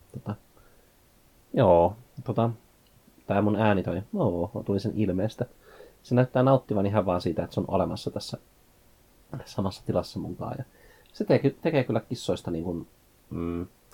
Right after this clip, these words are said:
jos kysytään, miksi mä oon kissaihminen, niin se on sen takia, että voi mennä niin kuin silleen viikkokausia, että on silleen, että voisit sä nyt vähän hengaa munkaan, kissa.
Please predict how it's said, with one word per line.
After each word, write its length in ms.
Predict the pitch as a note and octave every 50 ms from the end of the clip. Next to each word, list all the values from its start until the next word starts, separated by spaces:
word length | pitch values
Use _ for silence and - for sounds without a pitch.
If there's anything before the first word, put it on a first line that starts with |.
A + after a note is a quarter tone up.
| - - - - - _
jos 140 | - A2+ -
kysytään, 300 | - C3 C3+ C3+ A#2+ A2
miksi 180 | A2+ A2 - -
mä 60 | A2
oon 60 | G#2+
kissaihminen, 680 | - A#2 A2 - - - - - F2+ G2+ G#2+ C#3+ E3+ F3 - -
niin 100 | A2+ A2
se 80 | C#3+
on 80 | C#3 C3
sen 140 | G3 F#3+ E3+
takia, 340 | A#2+ G#2+ - D3+ F3 F3 - - -
että 280 | A2+ - - - G#2+ A2
voi 140 | A2+ A#2+ A#2+
mennä 220 | C#3 C#3+ C3+ B2+
niin 100 | A#2 G#2+
kuin 80 | G2+ G#2+
silleen 240 | - G#2+ G#2+ A2+ C3
viikkokausia, 720 | F3 F3+ - - A2+ - C3 B2+ B2 A2+ - - G#2 G2+ F#2+ G2 F#2
että 200 | G2 - - G#2
on 100 | F#2+ F#2+
silleen, 260 | F#2+ G#2 F#2 F#2 F#2
että 200 | F#2 - - G#2 - _ - - - - - _ _ _
voisit 240 | A2 C#3 F#3+ A3 -
sä 100 | - E3
nyt 120 | A#2+ -
vähän 220 | - A2 B2 B2 G2+
hengaa 320 | G#2+ G2+ F#2 F2+ E2+ E2
munkaan, 360 | E2 E2 D#2+ C#2+ - E2 D#2+
kissa. 340 | - - - - - - -